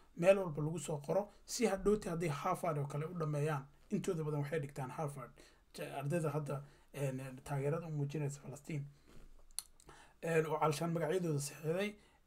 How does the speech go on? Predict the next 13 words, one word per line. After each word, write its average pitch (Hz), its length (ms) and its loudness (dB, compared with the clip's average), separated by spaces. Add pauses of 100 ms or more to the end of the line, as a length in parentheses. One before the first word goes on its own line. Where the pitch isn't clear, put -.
een, 175 320 4 (120)
ayaa 196 300 10
waxaa 170 220 0
la 175 60 2
leeyahay 180 320 2
meel 165 380 4
kasta - 240 -8
magacooda 156 340 0
ha 147 60 0
lagu 160 220 -2
qoro, 196 260 2
kambaniyaasha 165 640 -2
waaweyn 160 320 0